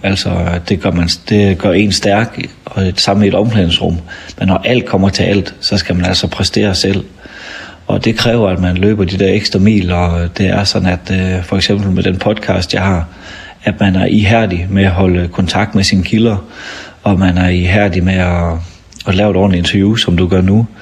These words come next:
Og i øvrigt også, at når man kommer ud og holder et foredrag, som i Idrætscenter Vendsyssel, så er man klar. Altså, så kan man ikke møde op og bare sige, "Hey, øh,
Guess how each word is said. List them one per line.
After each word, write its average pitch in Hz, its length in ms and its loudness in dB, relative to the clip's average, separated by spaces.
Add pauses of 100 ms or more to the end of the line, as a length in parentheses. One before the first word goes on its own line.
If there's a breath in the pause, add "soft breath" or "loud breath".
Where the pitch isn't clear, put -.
(720 loud breath)
Og 95 220 2
i 90 40 4
øvrigt 98 240 2
også, 95 240 0
at 90 80 -2
når 92 100 2
man 87 160 2
kommer 95 220 0
ud 110 80 6
og 107 80 4
holder 98 240 2
et 92 80 -4
foredrag, 92 460 0
som 92 180 -2
i 90 80 2
Idrætscenter 90 680 0
Vendsyssel, 95 580 -2
så - 120 0
er 104 60 0
man 104 120 2
klar. 113 400 -2 (160)
Altså, 90 280 -2
så 92 120 -2
kan 101 140 -2
man 90 120 2
ikke 101 200 0
møde 92 140 4
op 98 120 2
og 92 120 -2
bare 90 200 0
sige, 92 240 -2
"Hey, 92 280 2
øh, 85 280 0